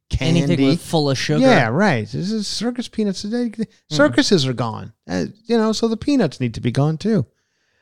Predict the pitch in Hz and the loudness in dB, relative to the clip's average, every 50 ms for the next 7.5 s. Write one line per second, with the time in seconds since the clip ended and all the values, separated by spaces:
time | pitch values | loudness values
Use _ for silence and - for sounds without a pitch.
0 | _ _ - 160 175 180 156 127 117 113 107 107 107 117 120 120 - 180 202 190 | _ _ 0 4 4 6 6 6 4 0 -2 -2 -2 0 -2 0 0 0 2 2
1 | 156 143 131 135 127 117 - - - 131 120 - 113 - - 123 117 107 107 104 | 2 2 2 0 -2 -2 -2 -2 0 -2 -2 -2 -4 -4 -2 0 0 0 -2 -6
2 | - - 107 101 - - - 110 101 101 98 - - 110 110 101 90 - - _ | -8 -8 -10 -10 -10 -10 -10 -10 -10 -10 -10 -10 -8 -6 -6 -6 -8 -12 -18 _
3 | _ - 117 117 117 - - - - _ _ _ _ _ 123 113 113 110 - 117 | _ -4 -2 -2 -2 -4 -6 -12 -20 _ _ _ _ _ -12 -8 -8 -8 -8 -8
4 | 110 113 104 104 107 107 101 101 - - 117 104 101 101 101 101 - - - 107 | -8 -8 -8 -8 -8 -8 -8 -10 -10 -10 -10 -10 -10 -10 -12 -12 -12 -14 -14 -14
5 | 107 - - 107 - - - - - - - - - - 135 143 147 135 113 101 | -14 -14 -16 -16 -16 -16 -18 -18 -20 -20 -18 -10 -4 0 2 2 2 2 0 -2
6 | 101 - - 165 196 220 220 226 214 - - 160 151 143 135 127 123 120 123 120 | -4 -2 2 4 4 4 4 2 0 0 0 0 0 0 0 -2 -2 -4 -4 -2
7 | 107 123 120 120 120 120 120 117 110 - | -2 -2 0 0 0 0 0 -2 -4 -6